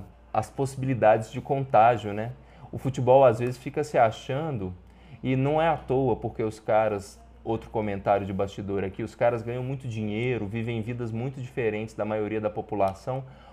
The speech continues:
os caras se acham fora da realidade, fora do mundo, né? E então, quando o, irresponsavelmente o dirigente atleticano, é, convida um monte de gente pra uma festa de aniversário, ele acha que ele pode porque ele pode.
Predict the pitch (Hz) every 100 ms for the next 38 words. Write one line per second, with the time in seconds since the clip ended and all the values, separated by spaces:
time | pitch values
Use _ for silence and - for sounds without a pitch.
0 | - 160 - 160 165 165 139 156 - 170
1 | - 147 165 151 113 110 101 98 92 92
2 | 90 - 123 127 131 131 120 135 95 95
3 | 110 135 - - - - - 107 104 110
4 | 113 135 131 131 131 131 120 107 - 104
5 | 98 92 95 - - - - 117 113 135
6 | 131 117 120 107 104 98 98 107 98 101
7 | 98 101 98 101 104 98 - - 101 95
8 | 92 92 - - - - - 101 95 -
9 | 113 98 107 113 101 95 90 90 107 107
10 | 127 170 127 107 110 101 98 107 101 101
11 | 98 104 98 98 95 92 - 127 139 135
12 | 135 131 139 143 151 156 - 156 165 185
13 | 190 196 190 196 208 214 170 160 160 107